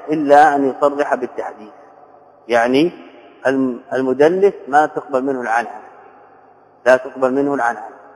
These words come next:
حينئذ يكون طعنا فيه في السند حتى يصرح، حتى يصرح، أو يرد بطريق آخر من يروي عن ذلك الشيخ من غير ذلك المدلس ويروي بالتصريح، إلا أن يصرح بالتحديث.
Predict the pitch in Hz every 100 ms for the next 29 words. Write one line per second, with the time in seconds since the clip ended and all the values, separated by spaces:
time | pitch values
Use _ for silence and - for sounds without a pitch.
0 | - 127 156 151 139 - 160 139 156 151
1 | 131 143 151 135 - 123 107 - 180 190
2 | 147 127 - 135 104 101 - - - -
3 | - - 131 135 - 165 165 135 120 -
4 | - - 196 185 208 214 - 170 - -
5 | - - - 151 151 165 202 180 165 156
6 | 180 - 196 208 202 - - - - -
7 | - - - - - - - - - 147
8 | 156 185 185 160 143 151 180 170 165 151
9 | - 170 139 - - 131 135 165 165 160
10 | 156 151 143 139 147 120 135 151 147 139
11 | 123 - 110 - - - - - - -
12 | - _ _ 175 180 160 147 180 156 143
13 | 139 - 127 131 143 190